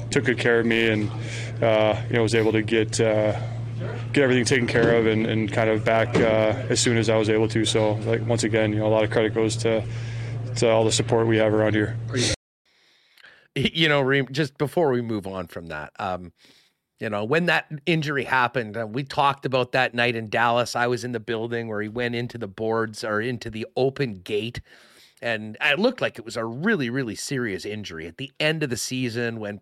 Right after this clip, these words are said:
Speaker 2: pretty much the team was all but eliminated. And then he's back out there in the final couple minutes. I mean, that was the moment that I remember saying it on the old station. Uh, I think we found out who the next captain of the Winnipeg Jets is.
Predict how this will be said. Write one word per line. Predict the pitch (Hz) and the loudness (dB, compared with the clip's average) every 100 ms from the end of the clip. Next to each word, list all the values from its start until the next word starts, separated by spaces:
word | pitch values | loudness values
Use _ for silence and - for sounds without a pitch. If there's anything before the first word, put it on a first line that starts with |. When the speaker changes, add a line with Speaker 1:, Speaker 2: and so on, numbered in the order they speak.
| _ | _
Speaker 2:
pretty | - 175 160 | -6 -4 -2
much | 135 131 - | -2 -4 -8
the | |
team | 123 - 127 123 | -12 -6 -6 -4
was | 120 - - - - - _ _ _ | -6 -6 -14 -20 -20 -20 _ _ _
all | 160 202 220 | 2 4 4
but | 196 175 | 4 4
eliminated. | 151 147 160 139 117 110 113 | 4 2 2 2 0 0 0
And | 120 120 101 _ _ - | 0 -2 -8 _ _ 0
then | 165 160 135 | 2 0 -4
he's | 139 | -8
back | - 151 139 147 | 0 2 2 2
out | 127 - | 0 0
there | 113 | -4
in | 113 | -4
the | 117 | -4
final | - 135 123 | -2 0 -2
couple | - 131 110 | 0 -2 -2
minutes. | 113 117 101 - | -4 -4 -4 -4
I | |
mean, | 123 | 0
that | 143 196 | 0 0
was | 202 | -2
the | 151 | -2
moment | 151 143 143 | -2 -2 -2
that | 131 | -2
I | |
remember | 120 135 143 | 0 2 0
saying | 131 139 131 | 0 0 0
it | 131 | 2
on | 127 | 0
the | 123 | 2
old | 123 123 | 0 0
station. | - 110 104 117 101 - - - | -2 -2 -2 -6 -8 -16 -20 -6
Uh, | - | 0
I | 117 | 0
think | 113 156 147 | 0 -4 -4
we | |
found | 139 151 135 135 | -2 0 2 2
out | 117 | 0
who | 131 | -2
the | 127 | -4
next | 110 - | -6 -6
captain | - 127 - 123 | 0 0 0 -8
of | |
the | 110 | -6
Winnipeg | 117 113 - 101 | -6 -6 -4 -6
Jets | 92 120 123 | -4 -4 0
is. | 147 147 | 0 0